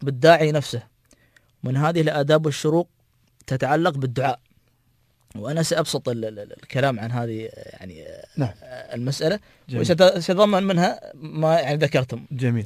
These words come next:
Speaker 2: ممتاز.
Speaker 1: نعم. أولًا أن، أن يكون الداعي، يعني، صحيح الاعتقاد، فيعتقد أنه لا معبود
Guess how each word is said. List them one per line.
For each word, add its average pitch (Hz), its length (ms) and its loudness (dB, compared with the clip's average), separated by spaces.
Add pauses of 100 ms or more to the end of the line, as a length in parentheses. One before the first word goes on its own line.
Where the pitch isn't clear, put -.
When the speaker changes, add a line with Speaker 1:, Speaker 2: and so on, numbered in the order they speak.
Speaker 2:
ممتاز. 131 340 -6
Speaker 1:
نعم. 117 360 -2 (760)
أولًا 247 340 2 (440)
أن، 165 200 -6
أن 147 200 -6
يكون 170 340 -2
الداعي، 160 500 2 (1040)
يعني، 98 420 -10 (800)
صحيح 127 440 -2
الاعتقاد، 120 520 -4 (1040)
فيعتقد 160 560 0
أنه 165 440 -2 (260)
لا 147 240 0
معبود 170 440 -2